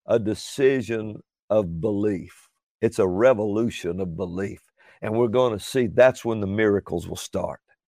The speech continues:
You notice after that, the miracles started. And, and all of this just began.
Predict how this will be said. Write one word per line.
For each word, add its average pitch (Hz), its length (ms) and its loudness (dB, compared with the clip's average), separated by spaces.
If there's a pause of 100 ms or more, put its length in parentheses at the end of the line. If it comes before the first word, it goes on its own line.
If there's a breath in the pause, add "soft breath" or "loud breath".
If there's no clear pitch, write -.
(240)
You 117 120 2
notice 123 400 8
after 123 400 6
that, 110 460 6
the 101 120 -2
miracles 101 540 -2
started. 85 480 -12 (640)
And, 90 320 -14
and 104 260 -2
all 120 380 4
of 95 100 -4
this 101 180 -2
just - 320 -6
began. 85 540 -10